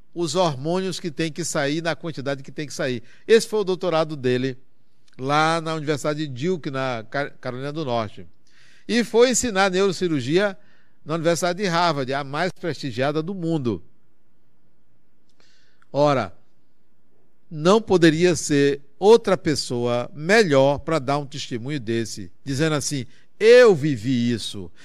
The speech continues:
eu sei que isso é real. Não precisa de pesquisa de ninguém, não precisa de testemunho de ninguém, porque eu passei por isso."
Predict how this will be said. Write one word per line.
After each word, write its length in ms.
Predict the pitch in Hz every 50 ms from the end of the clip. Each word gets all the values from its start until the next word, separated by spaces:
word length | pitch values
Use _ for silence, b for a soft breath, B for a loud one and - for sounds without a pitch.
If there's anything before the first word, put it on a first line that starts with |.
| b b b -
eu 380 | 165 185 196 214 226 226 208 -
sei 320 | - - - 160 156 147
que 180 | - - 147 143
isso 180 | 120 - -
é 80 | 135 127
real. 540 | 107 123 117 113 117 117 110 104 95 b b b b b b b b b -
Não 120 | 175 202
precisa 220 | 180 - 214 202
de 80 | 196 190
pesquisa 560 | - - 185 170 156 - - 180 170 143 165
de 120 | 147 147 143
ninguém, 520 | 131 120 110 110 139 156 170 175 180 156 b b b b -
não 80 | 170
precisa 220 | 156 - 196 185 165
de 80 | 156
testemunho 400 | 160 156 - - 165 151 156 156
de 100 | 135 139
ninguém, 280 | 131 123 113 127 156 170
porque 140 | - - 190
eu 60 | 180
passei 400 | - 185 175 - - - 185 196
por 220 | 180 - 156 139
isso." 360 | 120 117 107 - - 104 98